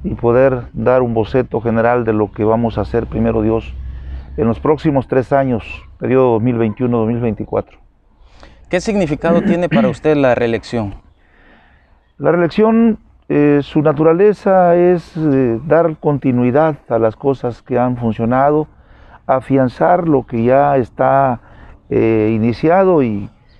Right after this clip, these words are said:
Speaker 1: y bueno, eh, entendiendo que los proyectos macros o magnos no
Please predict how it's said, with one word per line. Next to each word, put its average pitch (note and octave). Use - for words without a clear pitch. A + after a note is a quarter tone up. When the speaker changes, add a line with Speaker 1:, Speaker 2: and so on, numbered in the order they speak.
Speaker 1:
y A#2+
bueno, E3+
eh, A2
entendiendo D3
que B2
los C3
proyectos D3+
macros C3
o A#2
magnos D3
no D3+